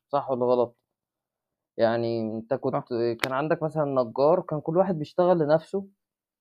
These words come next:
Speaker 1: تمام؟ أو كانت الناس اللي بتشتغل في، في مثلا ال-، الم-، المزارع أو الحاجات دي كانوا عبارة عن عبيد. تمام؟ آه،
Speaker 2: صح.
Speaker 1: بس
Speaker 2: كان،
Speaker 1: بما إن
Speaker 2: كان،
Speaker 1: العبود-،
Speaker 2: كان
Speaker 1: العب-،
Speaker 2: الشغل زي project based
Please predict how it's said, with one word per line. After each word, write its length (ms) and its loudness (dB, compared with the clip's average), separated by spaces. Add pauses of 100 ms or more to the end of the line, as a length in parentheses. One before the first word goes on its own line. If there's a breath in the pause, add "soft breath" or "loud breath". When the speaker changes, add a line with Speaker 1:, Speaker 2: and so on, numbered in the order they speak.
(160)
Speaker 1:
تمام؟ 320 -2 (340)
أو 160 4
كانت 320 -2
الناس 300 -4
اللي 120 -4
بتشتغل 560 -4
في، 400 -6
في 60 -12
مثلا 500 -2
ال-، 280 -4 (680)
الم-، 140 -8
المزارع 640 4
أو 60 2
الحاجات 280 -4
دي 140 -8
كانوا 200 0
عبارة 220 0
عن 140 -2
عبيد. 320 0 (1600)
تمام؟ 320 -2 (1000)
آه، 360 2
Speaker 2:
صح. 60 -4
Speaker 1:
بس 240 -2
Speaker 2:
كان، 140 6
Speaker 1:
بما 100 6
إن 320 4
Speaker 2:
كان، 100 6
Speaker 1:
العبود-، 360 0
Speaker 2:
كان 140 2
Speaker 1:
العب-، 120 4
Speaker 2:
الشغل 360 8
زي 80 8
project 580 8
based 240 0